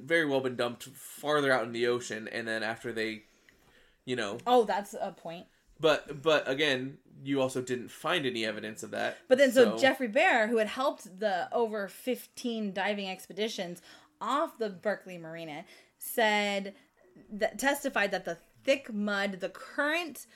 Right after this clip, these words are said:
Speaker 2: uh, the current, the strong current and the dark waters was a strong enough surge to make it virtually impossible to find anything, including, as he mentions, he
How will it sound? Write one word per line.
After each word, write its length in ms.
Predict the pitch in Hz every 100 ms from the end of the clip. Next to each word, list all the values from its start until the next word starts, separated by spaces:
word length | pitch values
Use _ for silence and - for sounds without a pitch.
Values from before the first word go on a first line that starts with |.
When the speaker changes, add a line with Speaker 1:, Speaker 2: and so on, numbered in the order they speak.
| - _ _ _ _ 233
Speaker 2:
uh, 220 | 214 190
the 120 | 196
current, 400 | - 320 262 -
the 80 | 202
strong 380 | - 285 294 269
current 280 | 247 226 208
and 100 | 196
the 80 | 180
dark 300 | 190 214 208
waters 720 | 175 170 185 202 240 254 - - - - _ _ -
was 300 | 208 208 190
a 60 | 190
strong 380 | - - 226 233
enough 280 | 233 214 -
surge 600 | - - 220 202 220 214 -
to 100 | 220
make 160 | 196
it 120 | 208
virtually 840 | 214 175 226 247 - 285 262 254 -
impossible 1120 | 196 185 - - 214 202 196 196 170 151 - _ _ _ _ _
to 120 | -
find 420 | 196 202 185 180 -
anything, 460 | 202 190 156 - - _ _ _ _ _ _ _ -
including, 800 | 214 202 - 330 370 226 202 202
as 220 | 185 185
he 100 | 214
mentions, 580 | 196 185 170 170 165 165 -
he 260 | 220 208